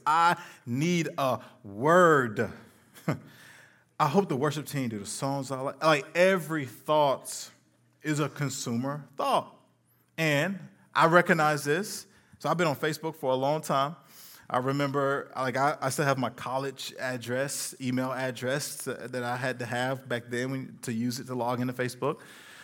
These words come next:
Um, so I've been on it a while. And so, you know, I'm part of groups I didn't even realize I'm in. I'm like, "What in the world is this?" But, then, you know, you might be part of that big old What's Happening Huntsville group or whatever. I don't know. But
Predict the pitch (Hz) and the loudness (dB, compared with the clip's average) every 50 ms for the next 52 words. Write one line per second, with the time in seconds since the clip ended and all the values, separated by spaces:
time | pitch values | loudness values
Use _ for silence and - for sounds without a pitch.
0 | - - - - - - - - - - 143 147 135 190 185 180 226 226 214 202 | -20 -20 -20 -20 -20 -20 -20 -12 -6 -4 -2 2 2 4 6 6 8 8 8 6
1 | 190 185 185 185 175 139 117 107 95 - - - - - 135 143 143 - 180 165 | 6 8 10 10 10 8 8 2 -4 -10 -18 -20 -10 -6 -4 -2 0 2 4 4
2 | 165 156 147 120 - - 160 170 175 185 175 202 190 175 151 117 135 156 165 143 | 4 4 2 -2 -6 -4 0 0 0 0 2 2 2 2 2 2 2 0 2 2
3 | 165 151 151 139 254 139 151 147 147 147 139 143 139 139 151 151 151 156 170 165 | 0 -2 0 0 -2 0 0 2 2 2 0 -2 -6 -8 -8 -8 -6 -6 -6 -6
4 | 147 139 - - - - - 233 214 180 170 185 208 202 180 175 170 170 208 147 | -8 -8 -12 -16 -18 -18 -14 -12 -12 -10 -10 -10 -10 -8 -8 -8 -8 -8 -10 -10
5 | 135 - - - - - - - 170 170 170 175 220 185 160 151 151 156 160 165 | -12 -14 -18 -20 -20 -18 -8 -6 -2 -2 -2 0 0 2 2 2 0 -2 -2 -2
6 | 160 156 147 151 151 143 - 147 135 135 127 127 139 135 139 135 131 127 123 135 | -2 -2 -2 -4 -6 -4 -2 -2 0 0 -2 -4 -2 -2 0 0 0 0 -2 -4
7 | 135 - 131 135 135 - 147 135 127 120 131 127 120 - 135 123 117 113 - 131 | -6 -2 0 -2 0 -2 -4 -6 -6 -6 -6 -6 -8 -8 -8 -8 -8 -8 -10 -10
8 | 123 - 120 120 123 123 123 120 123 131 120 110 104 101 95 - - - - - | -10 -8 -6 -4 -2 -2 0 0 0 -2 -2 -4 -6 -8 -10 -12 -16 -18 -18 -20
9 | - _ _ _ _ _ _ _ _ _ _ - - 113 143 143 139 120 - | -20 _ _ _ _ _ _ _ _ _ _ -8 0 4 4 4 4 2 -6